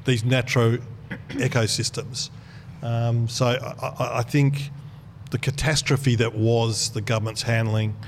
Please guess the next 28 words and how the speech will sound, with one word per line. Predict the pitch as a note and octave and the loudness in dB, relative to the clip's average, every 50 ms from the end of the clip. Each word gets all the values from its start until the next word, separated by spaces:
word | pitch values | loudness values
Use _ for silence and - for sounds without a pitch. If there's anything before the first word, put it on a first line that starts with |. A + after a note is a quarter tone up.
| - - - - - - | -14 -16 -16 -16 -14 -14
is | - - - - - D3+ C#3+ C#3 - D3 - - G2 F#2+ - - | -12 -12 -8 -2 2 2 2 2 2 -2 -6 -10 -12 -10 -2 2
instructive | D#3+ D#3 C#3+ - - - - F3+ E3 - - E3+ D3 C3+ | 4 4 6 4 4 2 2 0 0 0 0 0 0 2
to | - C3 | 2 2
us | B2 A#2 A2 - | 2 4 2 2
in | B2 A#2 A2+ | 0 0 -2
planning | - - A#2+ A#2 A#2 A#2 A#2 A2 A2+ C3+ C#3 - | 0 0 2 2 4 4 2 2 0 -2 -4 -4
in | B2 A#2+ | -4 -2
some | A2 - B2 A#2 A#2 | -2 0 0 0 0
ways | A2 G#2 G#2+ G#2+ - | 0 0 -2 -2 -2
as | A2+ G#2 G#2+ | -4 -6 -6
well. | - A#2 A2+ A2+ G2+ G2+ G#2+ - - - - - - - - - - - | -6 -6 -6 -6 -6 -8 -12 -14 -16 -16 -16 -16 -16 -16 -16 -16 -14 -6
Um, | - B2+ A#2 A#2 A#2 B2 C3+ B2 | -2 0 2 2 2 2 0 2
in | C#3 C3+ C3+ | 2 2 2
terms | C#3+ - D#3+ E3+ D#3+ C3+ | 4 4 2 4 4 4
of | C3+ A#2 | 2 2
the | G#2+ A2 | 2 0
C | - - C#3 A#2+ | 2 2 2 4
B | A2 A#2 A2 | 4 4 2
D, | G#2 A2+ B2 A2+ G#2+ A2 B2 D3+ E3+ E3+ - - - - - - - - | 2 2 2 2 2 2 2 2 0 -2 -6 -10 -16 -16 -16 -14 -8 -2
uh, | A#2+ A#2 A#2 A#2 A#2+ B2 A#2+ - - - - | 0 2 4 4 2 2 0 -6 -12 -8 -2
I | B2 C3+ D3 | 0 0 2
think, | C#3 C#3+ C#3+ C#3+ B2 A#2 A#2 - - - - - - | 2 2 2 2 2 2 0 -6 -10 -12 -16 -14 -6
you | - B2+ | -4 -2
know, | A#2+ A2+ | 0 2
what | A#2 B2+ C#3 C#3 | 4 4 4 4
happened | B2+ C#3 C#3 C#3 A#2+ A2+ | 4 2 2 2 0 2
to | A#2 A2+ | 2 0
Australian, | G#2 - - - B2+ A#2 A#2 A#2 A2+ A2 A2 G#2+ G2+ | 0 0 2 2 4 4 6 4 4 4 2 0 0